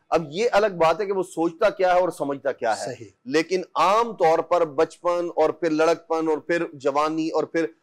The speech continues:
Speaker 1: جیسے جیسے آدمی جو ہے وہ جوانی کے بعد بڑھاپے کی طرف قدم رکھتا جاتا ہے، بہت ساری چیزیں وہ جو اس کو کامل طور پر حاصل تھی، ان کے اندر کمزوری آنا شروع ہو جاتی ہے۔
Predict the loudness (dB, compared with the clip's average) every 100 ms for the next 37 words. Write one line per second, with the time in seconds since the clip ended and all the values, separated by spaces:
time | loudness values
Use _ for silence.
0 | _ 0 0 2 2 2 4 2 2 -4
1 | -4 0 2 0 -2 -2 -2 -2 -4 0
2 | 2 0 0 0 0 -2 -10 -6 -6 -4
3 | -6 -4 -6 -2 -2 0 0 2 2 0
4 | -4 _ _ -6 0 2 2 -2 -2 -8
5 | -16 -8 -6 -6 0 2 2 2 -2 -4
6 | -8 -8 -6 0 0 2 0 0 0 2
7 | 2 2 0 2 0 -2 -6 -8 -10 -12
8 | -12 _ -6 -4 0 -2 -2 -4 -4 0
9 | 2 2 0 -2 -6 -4 -2 -2 -6 -10
10 | -10